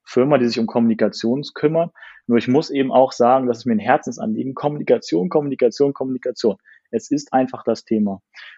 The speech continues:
Und vor allen Dingen im Ehrenamt haben wir eigentlich nur diese eine Währung und das ist eben, äh, Dankbarkeit und Wertschätzung. Ja, wir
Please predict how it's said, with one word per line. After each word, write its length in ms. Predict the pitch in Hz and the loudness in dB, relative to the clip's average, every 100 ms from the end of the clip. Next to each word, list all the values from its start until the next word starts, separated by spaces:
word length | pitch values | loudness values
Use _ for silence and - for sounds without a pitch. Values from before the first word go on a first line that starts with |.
| - | -4
Und 220 | 127 127 | -2 0
vor 160 | - - | 0 0
allen 120 | 151 | 2
Dingen 180 | 156 113 | 0 2
im 60 | |
Ehrenamt 480 | 135 147 117 131 123 | 4 4 4 2 2
haben 140 | 135 | 0
wir 100 | 131 | 2
eigentlich 260 | 123 131 123 | 2 0 -2
nur 120 | 127 | -2
diese 180 | 117 117 | 0 -2
eine 280 | 117 123 104 | 0 2 4
Währung 380 | 110 139 143 131 | 4 4 2 0
und 100 | 120 | -2
das 140 | 117 | -4
ist 120 | 120 | -6
eben, 300 | - 120 113 - - | -2 -2 -2 -6 -10
äh, 120 | 113 | -4
Dankbarkeit 600 | 107 117 147 127 - 131 | 2 2 4 0 2 2
und 140 | 113 95 | 2 2
Wertschätzung. 680 | 117 - 120 104 - 131 165 _ _ _ _ | 2 2 -2 -2 -4 -4 -6 _ _ _ _
Ja, 320 | 104 120 151 131 | 2 2 2 0
wir 140 | 113 | 0